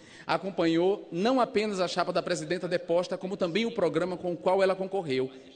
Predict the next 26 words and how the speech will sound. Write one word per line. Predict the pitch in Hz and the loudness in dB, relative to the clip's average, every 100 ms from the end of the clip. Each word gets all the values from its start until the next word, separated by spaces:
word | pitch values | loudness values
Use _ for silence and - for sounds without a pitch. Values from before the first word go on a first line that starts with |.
| - | -6
que | 165 | 0
nada | 165 208 196 | 2 2 0
tem | 196 170 | -2 -4
a | |
ver | 123 131 139 151 - - - | -2 0 -2 -4 -14 -20 -4
com | 160 | 0
essa | 160 156 143 - - - | 0 0 -6 -8 -20 -2
ponte | - 190 175 - - | 2 2 0 -4 -2
para | 123 | 0
o | 117 | 0
passado, | 104 - 107 78 65 69 - _ - | -2 -2 -2 -4 -6 -18 -20 _ -2
né? | 110 | -2
Porque | 113 113 - | 0 -2 -2
o | 123 | 0
que | 139 | 0
ele | 131 | 2
propõe | 123 127 139 | 0 0 0
não | 143 143 | 2 2
é | |
uma | 135 | 0
fonte | 139 131 - | -2 -4 -2
para | 117 | -4
o | |
futuro, | 110 113 - 127 143 151 - - | -6 -6 0 0 0 -4 -14 -4
mas | 127 120 | -2 0
uma, | 131 135 127 | 0 0 -2